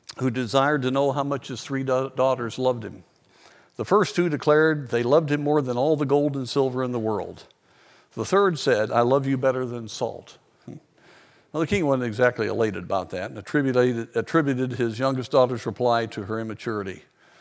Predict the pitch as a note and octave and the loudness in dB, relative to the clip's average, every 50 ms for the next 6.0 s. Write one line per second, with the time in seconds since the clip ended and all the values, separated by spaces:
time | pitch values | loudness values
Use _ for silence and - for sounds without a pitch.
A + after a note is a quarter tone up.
0 | - - - _ _ _ - B2+ A#2+ - G3+ G3+ - F#3+ F3 D3+ C#3 C#3+ C3 F#3 | -20 -20 -20 _ _ _ -2 2 6 8 8 8 8 6 4 4 2 0 -2 -2
1 | A3+ G#3 E3+ C#3+ C#3+ E3+ F3 - B2+ C#3 D3 - - - - E3 E3+ D#3 D3 D3 | 0 0 0 0 -2 -2 -4 -2 -2 -2 -2 -2 -2 0 2 2 2 2 0 -2
2 | - - - _ - - - - - _ _ _ - B2+ B2+ C#3 C#3 C3+ B2 B2 | -6 -10 -20 _ -20 -20 -20 -20 -20 _ _ _ 2 2 4 4 2 0 -2 -2
3 | - - D#3+ D3+ C#3+ B2 - F#3 G3+ G#3 - - - - - - - - _ _ | -2 -2 -2 -2 -4 -4 -4 -4 -4 -4 -4 -8 -12 -14 -14 -16 -20 -20 _ _
4 | _ _ _ _ _ _ _ _ _ _ _ _ _ _ A2+ A#2 B2 C3+ D3 C#3+ | _ _ _ _ _ _ _ _ _ _ _ _ _ _ -4 -2 0 0 0 0
5 | C3+ A2+ - D3+ C3+ A#2+ A#2+ A#2+ A#2+ B2+ C3 B2 A2+ G#2+ G#2 G2+ G2+ - - | 0 0 0 0 0 0 -2 -2 0 0 2 2 2 0 0 -2 -6 -10 -14